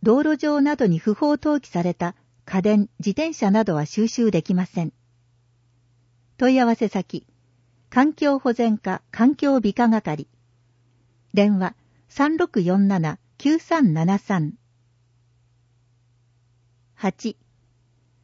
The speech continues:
店舗診療所などをバリアフリーに。出入り口の改修など工事費の一部を助成。区では、店舗や診療所などで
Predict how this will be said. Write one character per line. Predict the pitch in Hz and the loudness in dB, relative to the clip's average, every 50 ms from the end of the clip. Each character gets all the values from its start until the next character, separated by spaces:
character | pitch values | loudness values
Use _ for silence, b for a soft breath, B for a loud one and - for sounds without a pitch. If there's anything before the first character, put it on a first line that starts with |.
| _ _ _ | _ _ _
店 | - 330 359 370 359 | -2 -2 -2 -2 -2
舗 | - 240 185 | -2 -2 -2
診 | 185 - - 269 311 320 | -2 2 2 2 2 4
療 | 302 320 320 320 311 | 2 2 2 2 2
所 | - 311 294 | 2 2 4
な | 269 277 285 | 4 4 4
ど | 240 202 170 156 | 2 0 -2 -2
を | 147 - - | -4 -6 -4
バ | - 165 180 | -2 -2 0
リ | 196 254 285 | 0 0 0
ア | 277 285 | 0 0
フ | 277 - 247 | 0 0 0
リ | 226 254 240 202 | 0 0 0 0
ー | 165 | -2
に。 | 151 151 - - _ _ _ _ _ _ _ _ _ _ _ _ _ - | -2 -4 -6 -10 _ _ _ _ _ _ _ _ _ _ _ _ _ -4
出 | 175 240 269 320 | 0 0 0 2
入 | 339 359 349 | 2 0 0
り | 359 | 0
口 | 349 320 - - 185 | -2 -4 -4 -4 -6
の | 160 160 156 | -4 -4 -6
改 | - 214 208 214 208 | -4 -4 -4 -4 -4
修 | - - 208 202 | -4 -4 -2 -2
な | 196 190 190 175 | 0 -2 -2 -4
ど | 160 143 - - _ | -6 -8 -10 -12 _
工 | - - 262 294 | -4 -2 0 0
事 | 311 - 339 | 2 0 0
費 | - - 262 | 0 2 0
の | 196 170 165 | 2 0 0
一 | - 185 - - 320 330 | -4 -6 -6 -4 -4 -2
部 | - 269 208 | 0 0 0
を | 170 | 0
助 | 147 - 151 156 | 0 -2 -2 -4
成。 | - - - 160 151 147 143 139 - _ _ _ _ _ _ _ _ _ _ _ _ _ _ _ _ _ _ _ _ _ _ _ _ _ _ _ _ | -4 -4 -4 -2 -2 -2 -4 -6 -8 _ _ _ _ _ _ _ _ _ _ _ _ _ _ _ _ _ _ _ _ _ _ _ _ _ _ _ _
区 | - 330 330 | -6 -4 -2
で | 311 226 | -2 -2
は、 | 180 160 151 - _ _ _ _ _ _ | -2 -4 -6 -8 _ _ _ _ _ _
店 | - - 349 381 381 - | -4 -2 -2 -2 -2 -2
舗 | 311 240 | 0 0
や | 190 170 | 0 0
診 | 170 - - 240 254 262 | 0 2 4 6 6 6
療 | 254 269 269 262 | 6 4 2 2
所 | 240 254 233 | 2 2 2
な | 220 220 214 | 2 2 0
ど | 180 165 | -2 -4
で | 156 151 - - | -6 -6 -8 -8